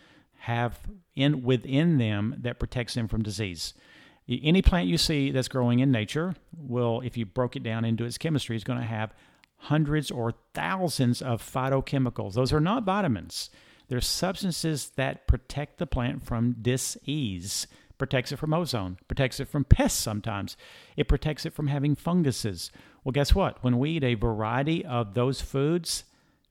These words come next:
we get similar protection. I would far prefer someone if they can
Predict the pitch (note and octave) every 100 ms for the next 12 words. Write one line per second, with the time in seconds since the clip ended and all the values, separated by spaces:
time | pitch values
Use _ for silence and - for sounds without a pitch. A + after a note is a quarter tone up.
0 | _ A#2 B2+ B2+ B2+ A#2 - - - B2
1 | A#2 A#2 A#2 - - A2 - G#2 F#2+ -
2 | _ _ _ _ - B2+ D3 - D3 F3
3 | - _ _ E3 D3+ - C3 B2+ - B2+
4 | A#2+ A#2+ - A#2+ A#2